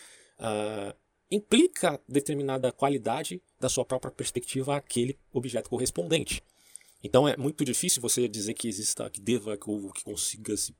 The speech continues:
pensar num homem que seja totalmente imparcial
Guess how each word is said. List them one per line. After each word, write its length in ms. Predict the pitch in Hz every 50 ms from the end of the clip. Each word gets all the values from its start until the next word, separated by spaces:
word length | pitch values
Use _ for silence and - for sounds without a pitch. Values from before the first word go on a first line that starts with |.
| _ _
pensar 340 | - 101 - - 113 107 110
num 120 | 107 98
homem 160 | 104 107 110
que 160 | - - -
seja 340 | - - - 101 104 107 98 - - - - _
totalmente 400 | - - - 104 98 110 120 - - -
imparcial 800 | 139 139 135 - _ - 120 123 - - - 107 101 104 98